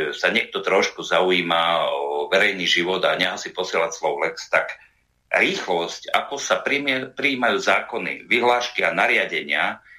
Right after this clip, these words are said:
dokonca niektoré nariadenia sú na úrovni zákona, lebo darmo, že to nie je zákonom, keď si ministerstvo financií zmysli, že v daňovej oblasti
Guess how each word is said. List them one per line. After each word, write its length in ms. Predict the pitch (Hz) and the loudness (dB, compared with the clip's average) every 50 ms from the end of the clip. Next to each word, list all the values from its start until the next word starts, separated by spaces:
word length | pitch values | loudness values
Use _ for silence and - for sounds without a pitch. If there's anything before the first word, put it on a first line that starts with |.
| - _ _ _ _ | -20 _ _ _ _
dokonca 480 | - 131 135 - 135 107 107 - 98 104 | -4 -4 -2 0 0 -2 0 0 0 0
niektoré 400 | 123 120 120 - 117 107 101 98 | 0 0 0 0 0 0 2 2
nariadenia 640 | 98 101 110 110 104 101 92 101 98 98 95 98 | 2 2 4 2 2 0 0 -4 -2 0 2 2
sú 240 | 95 95 - 95 92 | 0 0 -4 -4 -2
na 160 | 90 82 - - | -2 -2 -2 -2
úrovni 400 | - 127 131 120 104 95 92 90 | -2 0 0 0 0 -2 -4 -4
zákona, 880 | 87 - 95 95 95 - - 98 92 85 82 82 80 80 - - 82 | -2 0 0 0 0 -2 -4 -4 -2 0 0 0 -2 -4 -6 -8 -4
lebo 300 | 87 87 87 90 95 92 | -2 -2 -2 -2 0 2
darmo, 320 | 98 101 101 95 95 92 90 | 2 2 2 2 0 -4 -4
že 160 | 92 87 - | -4 -4 -4
to 80 | 92 90 | -4 -2
nie 320 | 87 92 101 107 95 - | 0 2 2 2 2 2
je 80 | - - | 2 0
zákonom, 480 | 76 - - - - 104 104 101 95 | 0 0 0 -2 -4 -2 -2 -2 -4
keď 140 | - 95 95 | -4 -8 -10
si 80 | - 90 | -10 -8
ministerstvo 520 | 87 92 90 85 - - 85 - - 85 85 | -6 -6 -6 -6 -8 -10 -12 -12 -12 -12 -6
financií 800 | - 90 87 87 87 85 82 - - 80 78 78 82 80 78 - _ - - - - - _ - - | -4 -2 0 0 0 0 0 -2 -4 -4 -2 -2 -4 -4 -6 -10 _ -20 -20 -20 -20 -20 _ -16 -8
zmysli, 400 | 87 92 92 - - 82 82 82 | -4 -4 -4 -2 -2 -2 -2 0
že 160 | - 80 82 | 0 0 2
v 60 | 80 | 4
daňovej 340 | 85 85 87 82 80 78 76 | 4 4 2 2 0 -2 -2
oblasti 440 | 73 82 82 90 - - - 82 | 0 2 2 2 0 -2 -2 -2